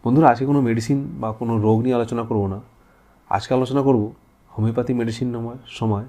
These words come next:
কী খাওয়া উচিত এবং কী খাওয়া উচিত নয়। এই জিনিসটি নিয়ে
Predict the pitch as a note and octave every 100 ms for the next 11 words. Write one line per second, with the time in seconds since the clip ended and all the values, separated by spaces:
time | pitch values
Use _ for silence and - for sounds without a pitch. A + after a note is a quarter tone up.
0 | - _ - B2 - B2 A#2 A2 A#2+ B2
1 | - A#2 A2+ A2+ A#2+ - A2 A#2 G#2+ -
2 | - E2 - - _ _ C3 C3+ B2 B2+
3 | - C#3 A2+